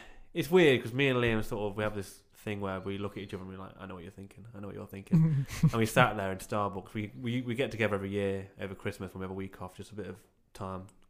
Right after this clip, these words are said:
Speaker 1: on
Speaker 2: Yep.
Speaker 1: our own, talking business. And we were like, "We're busy here, aren't we? Maybe too busy. Should we do it?" <laughs>
Speaker 2: Okay.
Speaker 1: And, you know, it escalated from there. And it, it was mutual. None of,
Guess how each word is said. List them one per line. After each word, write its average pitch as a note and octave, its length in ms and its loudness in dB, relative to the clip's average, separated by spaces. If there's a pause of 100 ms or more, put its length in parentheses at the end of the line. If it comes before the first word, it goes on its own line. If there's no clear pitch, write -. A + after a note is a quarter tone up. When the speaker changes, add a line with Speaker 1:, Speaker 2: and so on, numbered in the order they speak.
(120)
Speaker 1:
on G3 140 -4
Speaker 2:
Yep. C#3+ 140 4
Speaker 1:
our F#2+ 60 -8
own, F#2 180 -12 (120)
talking G2+ 240 -10
business. F#2+ 420 -8 (680)
And G2+ 120 -10
we G2 40 -4
were G2 60 -4
like, F#2+ 140 -6
"We're F#2+ 80 -8
busy G2+ 240 -2
here, F2+ 120 -4
aren't F#2+ 180 -4
we? F2+ 180 -12 (880)
Maybe A2 180 -4
too G#2 220 -8
busy. F#2+ 320 -10 (1300)
Should - 140 -10
we A#2 60 -6
do A#2+ 160 -2
it?" - 260 -6
<laughs> - 500 6 (200)
Speaker 2:
Okay. A2+ 260 2 (260)
Speaker 1:
And, A2 340 2
you B2 80 0
know, G2+ 120 2
it F#2 80 -2
escalated G2+ 480 -2
from G2 140 -6
there. G2 180 0
And G2+ 80 -2
it, F2+ 120 -8
it D3+ 100 -4
was F#3 220 2
mutual. B2 380 -2
None B2+ 180 0
of, A2+ 80 -2